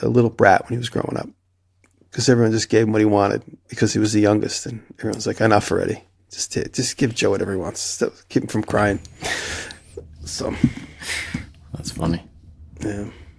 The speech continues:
Speaker 1: So that's it. I mean, I, so many fans saying so many beautiful things, and, uh, the,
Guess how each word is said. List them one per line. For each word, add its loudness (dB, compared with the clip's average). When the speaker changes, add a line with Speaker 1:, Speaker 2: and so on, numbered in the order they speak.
Speaker 1:
So 6
that's 6
it. 8
I 10
mean, 8
I, 6
so 4
many 6
fans 4
saying 0
so 4
many 4
beautiful 6
things, 4
and, 2
uh, -4
the, 6